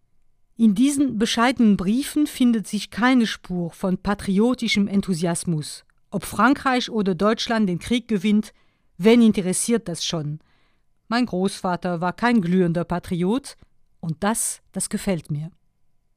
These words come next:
Als am elften November neunzehnhundertachtzehn der Waffenstillstand von Compiègne geschlossen wird, kehrt Joseph nach Hause zurück. Er ist ein besiegter Soldat.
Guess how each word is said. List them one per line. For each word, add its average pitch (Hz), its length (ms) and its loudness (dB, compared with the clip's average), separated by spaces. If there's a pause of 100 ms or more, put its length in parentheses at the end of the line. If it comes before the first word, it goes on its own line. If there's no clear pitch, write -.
(1300)
Als 220 440 0
am 208 220 -4
elften 247 460 2
November 220 580 2
neunzehnhundertachtzehn 208 1400 0
der 165 220 -4
Waffenstillstand 208 1000 -2
von 175 200 -6
Compiègne 208 580 0
geschlossen 196 600 -2
wird, 196 300 -2 (400)
kehrt 254 400 2
Joseph 196 400 -2
nach 185 180 -4
Hause 175 320 -4
zurück. 165 440 -10 (640)
Er 196 180 -12
ist 208 280 -8
ein 180 180 -2
besiegter 196 540 -6
Soldat. 165 640 -6